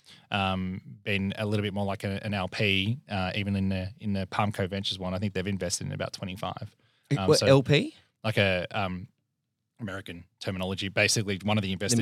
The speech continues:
Speaker 2: Limited
Speaker 1: into
Speaker 2: partner?
Speaker 1: yeah, limited partner inside of the, um, the
Speaker 2: Big
Speaker 1: actual
Speaker 2: fund.
Speaker 1: yeah,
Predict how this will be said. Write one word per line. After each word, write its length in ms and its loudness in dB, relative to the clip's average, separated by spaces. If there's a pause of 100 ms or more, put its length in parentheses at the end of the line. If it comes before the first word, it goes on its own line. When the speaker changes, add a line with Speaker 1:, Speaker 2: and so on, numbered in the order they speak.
Speaker 2:
Limited 120 0
Speaker 1:
into 120 -2
Speaker 2:
partner? 400 0
Speaker 1:
yeah, 200 6
limited 300 0
partner 360 -2
inside 400 4
of 100 -4
the, 260 -6 (220)
um, 540 -6 (300)
the 80 0
Speaker 2:
Big 20 4
Speaker 1:
actual 240 4
Speaker 2:
fund. 400 0 (160)
Speaker 1:
yeah, 120 -2